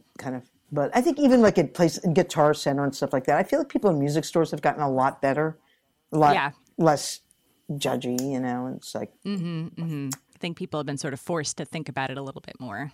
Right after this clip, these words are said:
Speaker 1: Yeah,
Speaker 2: <laughs>
Speaker 1: yeah.
Speaker 2: Yeah.
Speaker 1: Yeah.
Speaker 2: Are there other experiences as,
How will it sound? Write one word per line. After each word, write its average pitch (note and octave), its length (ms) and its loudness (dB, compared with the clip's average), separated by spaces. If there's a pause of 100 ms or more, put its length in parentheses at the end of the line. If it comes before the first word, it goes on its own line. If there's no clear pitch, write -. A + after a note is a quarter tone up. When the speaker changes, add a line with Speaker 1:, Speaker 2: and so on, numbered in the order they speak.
Speaker 1:
Yeah, D#3 800 6
Speaker 2:
<laughs> - 20 -18
Speaker 1:
yeah. C#3+ 400 2
Speaker 2:
Yeah. E3+ 240 -2 (120)
Speaker 1:
Yeah. C#3+ 80 -14 (920)
Speaker 2:
Are A3 120 0
there G#3+ 180 0
other A#3 220 2
experiences G3 1000 -6
as, D#3+ 420 -4